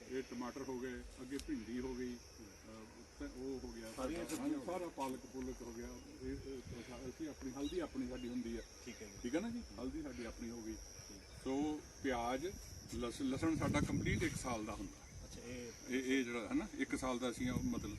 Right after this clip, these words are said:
Speaker 2: ਟੋਟਲ ਕਰ ਲੈਂਦੇ ਹਾਂ।
Speaker 1: ਠੀਕ ਹੈ।
Speaker 2: ਉਸ ਤੋਂ ਬਾਅਦ ਹਲਦੀ ਸਾਡੀ ਸਰਪਲਸ ਹੁੰਦੀ ਆ।
Speaker 1: ਅੱਛਾ।
Speaker 2: ਜਿੰਨੀ ਵੀ ਤੁਹਾਡੀ ਸਾਲ ਦੀ ਤੇਰਾਂ ਚੌਦਾਂ ਕਿਲੋ ਹਲਦੀ ਹੈ ਨਾ,
Speaker 1: ਹੂੰ, ਹੂੰ।
Speaker 2: ਲੱਗਦੀ ਆ, ਉਹ ਸਾਡੇ ਕੋਲ ਆਪਣੀ ਆਰਗੈਨਿਕ ਹਲਦੀ ਆ, ਉਹਦੀ ਇੰਨੀ ਜ਼ਿਆਦਾ ਮਤਲਬ ਫਲੇਵਰ ਆ,
Speaker 1: ਹੂੰ।
Speaker 2: ਵੀ ਪੁੱਛੋ ਹੀ ਨਾ ਤੁਸੀਂ।
Speaker 1: ਠੀਕ।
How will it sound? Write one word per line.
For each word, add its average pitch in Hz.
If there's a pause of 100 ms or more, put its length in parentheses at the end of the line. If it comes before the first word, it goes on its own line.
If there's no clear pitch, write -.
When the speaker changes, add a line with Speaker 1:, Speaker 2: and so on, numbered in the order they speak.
Speaker 2:
ਟੋਟਲ 127
ਕਰ 113
ਲੈਂਦੇ -
ਹਾਂ। -
Speaker 1:
ਠੀਕ 120
ਹੈ। -
Speaker 2:
ਉਸ 123
ਤੋਂ 151
ਬਾਅਦ 147
ਹਲਦੀ 135
ਸਾਡੀ 135
ਸਰਪਲਸ 151
ਹੁੰਦੀ 107
ਆ। -
Speaker 1:
ਅੱਛਾ। - (180)
Speaker 2:
ਜਿੰਨੀ 117
ਵੀ 117
ਤੁਹਾਡੀ 110
ਸਾਲ 101
ਦੀ -
ਤੇਰਾਂ 104
ਚੌਦਾਂ 104
ਕਿਲੋ 98 (100)
ਹਲਦੀ 104
ਹੈ 120
ਨਾ, 180
Speaker 1:
ਹੂੰ, 127
ਹੂੰ। 113
Speaker 2:
ਲੱਗਦੀ 117
ਆ, 139
ਉਹ 143
ਸਾਡੇ 127
ਕੋਲ 127
ਆਪਣੀ 123
ਆਰਗੈਨਿਕ 120 (100)
ਹਲਦੀ 123
ਆ, 170 (420)
ਉਹਦੀ 135
ਇੰਨੀ 135
ਜ਼ਿਆਦਾ 113
ਮਤਲਬ 113
ਫਲੇਵਰ 120
ਆ, 113 (240)
Speaker 1:
ਹੂੰ। 110
Speaker 2:
ਵੀ 113 (320)
ਪੁੱਛੋ 127
ਹੀ 151
ਨਾ 160
ਤੁਸੀਂ। 95 (180)
Speaker 1:
ਠੀਕ। 110